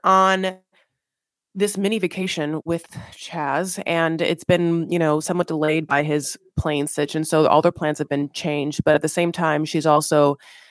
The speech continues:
tried so hard to maintain the air of everything's okay in their relationship by,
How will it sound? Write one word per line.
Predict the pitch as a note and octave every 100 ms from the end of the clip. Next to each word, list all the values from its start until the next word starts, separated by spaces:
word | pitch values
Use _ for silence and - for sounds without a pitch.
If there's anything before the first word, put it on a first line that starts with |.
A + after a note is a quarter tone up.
| _ _ _ _ _ -
tried | - G3 F#3+
so | - F#3+ A3
hard | F#3+ E3+ E3 D#3+
to | - E3+ D#3 D3+ C#3+ C3+ - _ _ E3+
maintain | F3 F3 F3+ F3+ F#3 G3+ G3 G3 F#3+ F#3 F#3+ _ _ _
the | E3 F3+ F#3
air | F#3 G3 G#3+ G#3+ G#3+ -
of | F3+ F3 E3+ D#3+ - - _
everything's | F3+ F#3+ G3 F#3
okay | F3 - F3+ F3
in | E3+
their | E3
relationship | E3 E3 E3 E3 D3+ - C#3+ - - - _ _ _
by, | E3 D3+